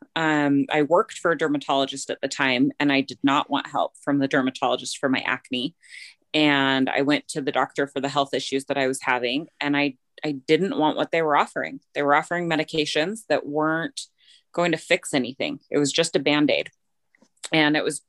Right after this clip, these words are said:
just really eye-opening for me in both aspects. They were kind of happening at the same time, that I didn't want a Band-Aid. I didn't want to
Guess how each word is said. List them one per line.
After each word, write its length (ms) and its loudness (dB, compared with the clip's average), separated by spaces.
just 260 -4
really 300 2
eye-opening 580 0
for 180 -2
me 120 2
in 120 -2
both 280 -2
aspects. 560 -6
They 100 0
were 100 -2
kind 180 0
of 80 -2
happening 400 2
at 80 -6
the 80 -14
same 240 0
time, 480 2
that 440 0
I 100 -4
didn't 300 -4
want 160 -2
a 40 -4
Band-Aid. 520 -4
I 80 -4
didn't 280 -4
want 120 -2
to 80 -4